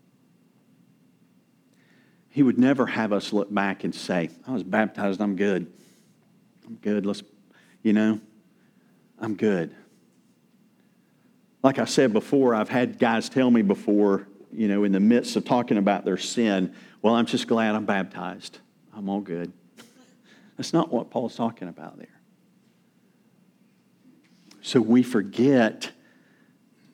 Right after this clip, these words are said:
our past in terms of any sin that holds us down. We forget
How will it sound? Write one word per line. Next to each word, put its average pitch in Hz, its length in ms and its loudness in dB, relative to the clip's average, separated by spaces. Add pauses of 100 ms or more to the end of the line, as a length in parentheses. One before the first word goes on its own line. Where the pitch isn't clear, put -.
(1500)
our 113 200 -2
past 123 800 -2 (240)
in 123 100 4
terms 127 320 0
of 107 180 -2
any 123 200 4
sin 127 480 2
that 107 140 0
holds 107 340 -4
us - 160 -12
down. 82 340 -8 (1400)
We 139 140 8
forget 139 800 4